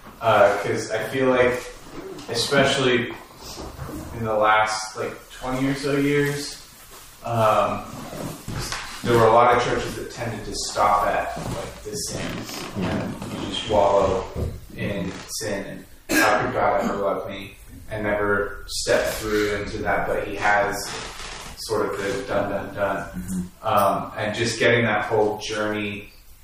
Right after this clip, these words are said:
Speaker 1: every week in a sermon, or through the course of the service, I think is just helpful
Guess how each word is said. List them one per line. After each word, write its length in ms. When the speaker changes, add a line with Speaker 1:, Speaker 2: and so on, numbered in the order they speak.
Speaker 1:
every 440
week 340
in 160
a 80
sermon, 380
or 260
through 240
the 260
course 320
of 140
the 60
service, 720
I 60
think 280
is 180
just 200
helpful 320